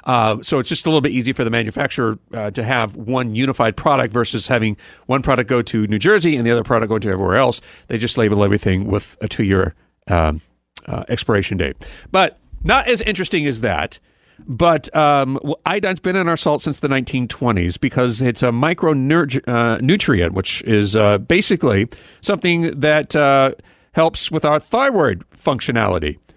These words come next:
And, um, it's something we don't produce naturally. We get it from our food sources, such as saltwater fish, seaweeds, shellfish, yogurt, milk, eggs, cheese, and some other stuff as well. Uh, if you don't have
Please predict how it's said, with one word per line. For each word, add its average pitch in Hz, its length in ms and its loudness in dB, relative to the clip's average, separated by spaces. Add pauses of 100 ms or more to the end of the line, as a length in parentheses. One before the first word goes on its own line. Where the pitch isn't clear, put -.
(320)
And, 120 580 2
um, 117 380 2
it's 120 120 -4
something 151 200 -2
we 139 120 0
don't 143 200 0
produce 135 380 -2
naturally. 120 420 0
We 107 120 -2
get 120 120 2
it 120 80 -2
from 117 340 -2
our 107 200 2
food 156 320 -2
sources, 110 500 0
such 113 240 -2
as 107 300 2 (320)
saltwater 127 480 2
fish, 175 500 2
seaweeds, 139 560 0
shellfish, 139 580 0
yogurt, 123 380 2
milk, 117 220 0
eggs, 107 260 0
cheese, 98 460 0 (420)
and 104 240 -2
some 107 180 -4
other 101 200 0
stuff 92 340 -2 (120)
as 98 240 -2
well. 95 400 0 (480)
Uh, 143 420 2
if 147 160 -6
you 165 80 -2
don't 160 180 0
have 165 200 2